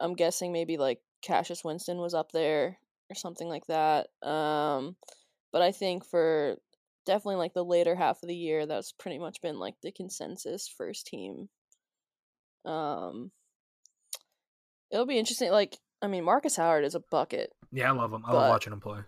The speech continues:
Speaker 2: He reminds me of Perry. Remember Perry Jackson from Baylor? I think it was Perry Jackson. I forgot what it was.
Speaker 1: Uh,
Speaker 2: Perry Wy-, I don't know. He was a short guy, number fifty-five on Baylor. Very,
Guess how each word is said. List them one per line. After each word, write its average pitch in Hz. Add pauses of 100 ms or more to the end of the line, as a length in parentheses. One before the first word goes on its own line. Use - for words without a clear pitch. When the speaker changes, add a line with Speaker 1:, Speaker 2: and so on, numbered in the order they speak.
Speaker 2:
He 135
reminds 190
me 220
of 180
Perry. 151
Remember 143
Perry 156
Jackson 120
from 113
Baylor? 120 (200)
I -
think 127
it 147
was 143
Perry 143
Jackson. 147 (1200)
I -
forgot 123
what 104
it 101
was. 98 (280)
Speaker 1:
Uh, 277 (200)
Speaker 2:
Perry 143
Wy-, 127
I 135
don't 120
know. 101
He 139
was 139
a 135
short -
guy, 143
number 123
fifty-five 120
on 107
Baylor. 104 (520)
Very, 139